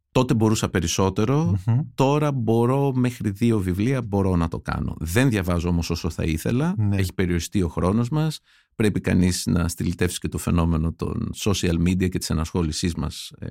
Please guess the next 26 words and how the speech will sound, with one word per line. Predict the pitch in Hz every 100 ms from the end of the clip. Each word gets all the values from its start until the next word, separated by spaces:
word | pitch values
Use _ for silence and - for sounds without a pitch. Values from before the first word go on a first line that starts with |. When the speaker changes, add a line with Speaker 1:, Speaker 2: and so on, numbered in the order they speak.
| -
Speaker 1:
έτσι, | 87 - 80
με |
αυτά. | 78 - 127 135
Speaker 2:
Ναι. | 104
Speaker 1:
Και | 104
εγώ | 85 92
ασχολούμαι. | 82 - - 80 113 147 180 - - _ _
Αλλά | - 113
προσπαθώ | 101 - 117 131
όσο | -
μπορώ | 113 101 101 117 131 -
να | 107 104 101 -
περιορίζω | - 92 95 95 98 113 120 127 127 _
την | - 104
έκθεση, | 101 - 69 - - 73
δηλαδή | 82 85 85 98
τον | 92
χρόνο | 82 104 98
κατά | 87 85
τον | -
οποίο | 80 101 98
εγώ | 85 85 80
εκτίθεμαι | - - - -
σε | -
αυτά. | - - -
Αλλά, | - 90 95 98